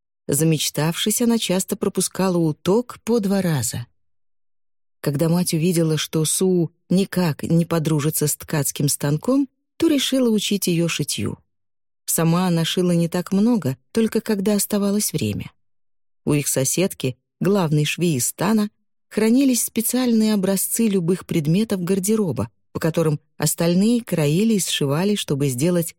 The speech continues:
всё по традиции и ни в чём не ошибиться. Су недоумевала, зачем шить одежду таких огромных размеров. "Чтобы подошла на всякого и не только", отвечала мать.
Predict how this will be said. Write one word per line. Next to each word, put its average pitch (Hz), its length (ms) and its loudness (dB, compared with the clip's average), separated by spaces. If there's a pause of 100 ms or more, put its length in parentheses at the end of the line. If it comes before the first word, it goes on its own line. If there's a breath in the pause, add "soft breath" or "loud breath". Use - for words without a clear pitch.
всё 202 320 0
по 226 120 -2
традиции 202 760 0 (120)
и 202 180 0
ни 175 180 2
в - 60 -10
чём 175 380 0
не 160 120 2
ошибиться. 131 720 -4 (760)
Су 220 560 0
недоумевала, 226 920 2 (400)
зачем 208 520 0
шить 175 320 -2
одежду 156 520 0
таких 160 500 -4
огромных 180 520 0
размеров. 190 540 0 (840)
"Чтобы 151 380 0
подошла 143 600 0
на 151 160 2
всякого 196 600 0
и - 160 -2
не 202 180 4
только", 156 540 0 (320)
отвечала 190 540 0
мать. 180 400 0